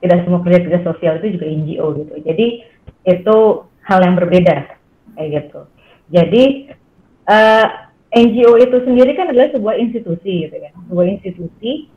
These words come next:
yang basicnya itu adalah mengakar pada kemasyarakatan gitu dan, eh, kepada isu yang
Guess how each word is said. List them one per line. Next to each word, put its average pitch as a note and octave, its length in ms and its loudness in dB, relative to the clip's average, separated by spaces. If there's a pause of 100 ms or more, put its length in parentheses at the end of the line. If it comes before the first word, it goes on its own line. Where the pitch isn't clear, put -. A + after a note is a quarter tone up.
(280)
yang A#3+ 560 -2 (320)
basicnya G3 880 -4
itu C#4 240 -6
adalah F#3 400 -4
mengakar G#3+ 560 -6
pada F3 320 -6
kemasyarakatan E3+ 1120 -10 (320)
gitu F3 440 -10
dan, B3+ 320 -4 (440)
eh, F3+ 240 0
kepada F#3 320 -4
isu B3+ 520 -4 (440)
yang A#3+ 440 -2